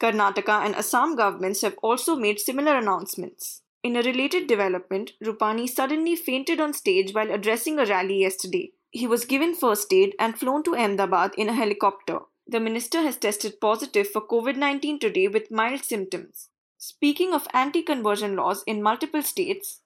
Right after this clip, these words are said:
in Yogi Adityanath's Uttar Pradesh, a special investigation team or S I T was set up last year to probe fourteen cases of love jihad in Kanpur. The S I T was set up after allegations from some families and Hindutva organizations that Muslim men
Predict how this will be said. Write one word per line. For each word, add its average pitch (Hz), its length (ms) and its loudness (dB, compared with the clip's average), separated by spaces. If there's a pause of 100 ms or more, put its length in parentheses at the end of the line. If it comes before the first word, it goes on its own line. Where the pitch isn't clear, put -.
in 240 140 -6
Yogi 277 320 0
Adityanath's 208 640 0
Uttar - 340 -6
Pradesh, 185 420 -2 (220)
a 240 60 -4
special 285 480 -2
investigation 208 840 -2
team 185 320 -8
or 220 220 2
S 269 220 0
I 214 140 2
T 190 220 -4
was 190 220 -2
set 233 180 -2
up 302 140 2
last 190 340 2
year 185 180 0
to 202 120 -8
probe 208 300 0 (100)
fourteen 285 400 -2
cases 202 460 -2
of 214 200 -2
love 240 300 2
jihad 196 460 -2
in 220 160 -6
Kanpur. 208 460 0 (280)
The 233 240 -4
S 226 260 0
I 302 60 2
T 339 160 0
was 349 220 0
set 208 180 0
up 185 240 0
after 202 300 0
allegations 196 680 0
from 240 260 -4
some 311 200 2
families 190 540 0
and 214 160 -2
Hindutva 233 440 0
organizations 190 920 -2
that 220 160 -2
Muslim 262 440 -4
men 202 220 -4